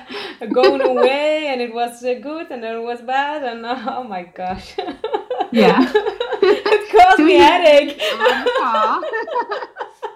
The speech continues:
Speaker 1: <laughs> But it was nice, uh, seeing you and talking to you. And, um, yeah, thank you for having, uh, for, for having me, and, uh, thank you for being on, uh, on the, on the podcast.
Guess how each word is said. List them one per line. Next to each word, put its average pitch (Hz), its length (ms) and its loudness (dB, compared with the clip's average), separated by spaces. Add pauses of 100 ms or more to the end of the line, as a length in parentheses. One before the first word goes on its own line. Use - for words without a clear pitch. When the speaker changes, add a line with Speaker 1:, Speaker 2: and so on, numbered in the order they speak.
(240)
Speaker 1:
<laughs> 370 1160 -8
But 262 160 2
it 277 80 -4
was 269 200 0
nice, 277 420 -2
uh, 247 180 -2
seeing 269 480 -8
you 254 320 -2
and 233 180 -8
talking 247 440 -4
to 226 120 -20
you. 214 580 -4
And, 190 360 -8
um, 190 480 -4 (320)
yeah, 208 240 -8
thank 208 240 -10
you 202 140 -6
for 202 120 -8
having, 196 560 -4
uh, 185 420 -6 (840)
for, 208 140 -10
for 202 100 -8
having 233 380 0
me, 320 340 -2
and, 220 260 -4
uh, 208 160 -4
thank 240 220 -8
you 247 80 -8
for 220 140 -10
being 240 340 -6
on, 226 240 -8
uh, 208 440 -4
on 208 120 -6
the, 202 160 -4 (240)
on 202 80 -8
the 185 60 -6
podcast. 185 600 -10